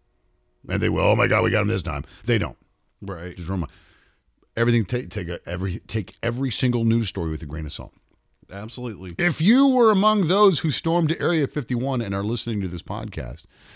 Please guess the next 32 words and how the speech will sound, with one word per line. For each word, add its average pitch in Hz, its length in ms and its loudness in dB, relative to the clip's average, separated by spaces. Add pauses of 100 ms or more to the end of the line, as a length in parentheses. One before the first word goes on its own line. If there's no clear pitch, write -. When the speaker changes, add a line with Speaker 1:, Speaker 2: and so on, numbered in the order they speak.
(160)
Speaker 1:
congratulations, 104 960 0
since - 320 -6
you're 98 100 -4
probably 107 420 -6
the 90 140 -2
only 95 220 -2
millennial 87 400 -6
smart 98 300 -4
enough 87 140 -6
to 76 80 -10
get 73 120 -6
out 120 160 -2
of 90 60 -2
that, 78 200 -2 (160)
Speaker 2:
<laughs> - 140 -18
Speaker 1:
you're - 140 0
probably 113 320 0
gonna 107 100 2
end 107 80 2
up 101 80 2
being 104 180 2
president. - 440 -4 (540)
Speaker 2:
Yes, 151 380 -4
you 151 120 -6
will. 156 340 -4
Speaker 1:
So 156 100 0
you 180 80 2
got 170 160 0
that 220 100 -2
going 82 220 -2
for 62 220 -10
you, 57 160 -14